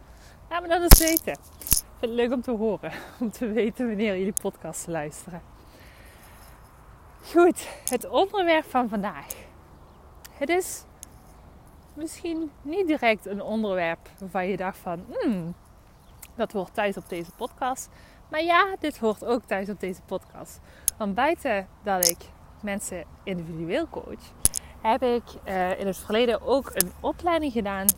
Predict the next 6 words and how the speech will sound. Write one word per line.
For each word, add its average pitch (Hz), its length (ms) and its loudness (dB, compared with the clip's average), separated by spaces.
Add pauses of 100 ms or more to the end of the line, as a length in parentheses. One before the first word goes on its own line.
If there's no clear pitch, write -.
tot 175 320 0 (140)
relatietherapeut. 175 1160 -2 (1200)
En 269 360 2 (160)
het - 160 -8 (160)
aller, 453 320 6 (100)
allereerste 233 960 2